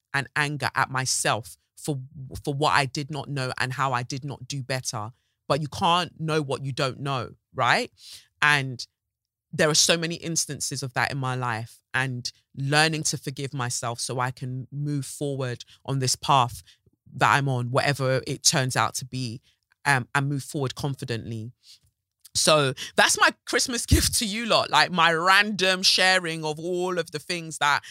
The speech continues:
have kind of been ruminating in my consciousness and my subconscious thus far. Um, it's been, it's been real. But one of the things that helped me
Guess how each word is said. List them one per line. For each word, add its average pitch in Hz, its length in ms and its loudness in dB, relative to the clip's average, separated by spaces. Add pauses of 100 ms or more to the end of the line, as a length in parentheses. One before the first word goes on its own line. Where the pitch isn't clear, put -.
(160)
have 156 180 -4
kind 160 240 0
of 139 100 -10
been 156 240 -6
ruminating 156 960 -6 (180)
in 156 100 -6
my 143 160 0
consciousness 165 800 -6
and 143 80 -10
my 139 120 -6
subconscious 156 760 -6
thus 143 320 -4
far. 147 380 0 (420)
Um, 151 560 2 (480)
it's 170 200 -4
been, 160 400 -6
it's - 160 -6
been 156 280 -8
real. 143 380 -6 (260)
But 170 120 6
one 208 120 4
of 294 100 -2
the 247 80 -8
things 190 280 -2
that - 120 -4
helped 165 260 0
me 143 220 -6